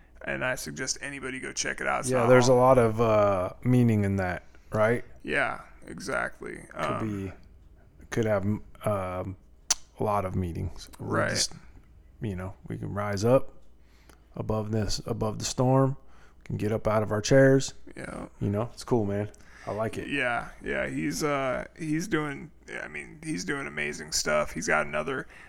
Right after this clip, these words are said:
Speaker 1: another project coming out soon. Like, this one just came out in twenty twenty. Um, I think he said October, so, like, towards the end of twenty twenty, he said he's already, like,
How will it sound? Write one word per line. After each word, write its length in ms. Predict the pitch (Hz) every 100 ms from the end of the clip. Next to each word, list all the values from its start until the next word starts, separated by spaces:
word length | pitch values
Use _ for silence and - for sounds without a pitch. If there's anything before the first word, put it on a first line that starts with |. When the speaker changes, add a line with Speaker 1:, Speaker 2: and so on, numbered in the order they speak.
| -
Speaker 1:
another 200 | 160 156
project 560 | - 160 147 147 143
coming 300 | - 165 151
out 200 | 143 139 -
soon. 260 | - 143
Like, 80 | 135
this 180 | 143 -
one 140 | 147
just 220 | 147 143
came 200 | - 143
out 160 | 139 131
in 80 | -
twenty 320 | - 160 151
twenty. 540 | - 156 156 156 151 - - - - - -
Um, 540 | - 117 87 67 - -
I 60 | -
think 220 | 147 143
he 80 | -
said 240 | - 123
October, 680 | 107 - - 131 131 131 131
so, 160 | -
like, 140 | 139 -
towards 260 | 147 143
the 100 | 131
end 140 | 120 131
of 80 |
twenty 300 | - - 143
twenty, 240 | - - 139
he 60 |
said 180 | 127 131
he's 100 | 117
already, 540 | - 67 - 107 69 - - -
like, 100 | -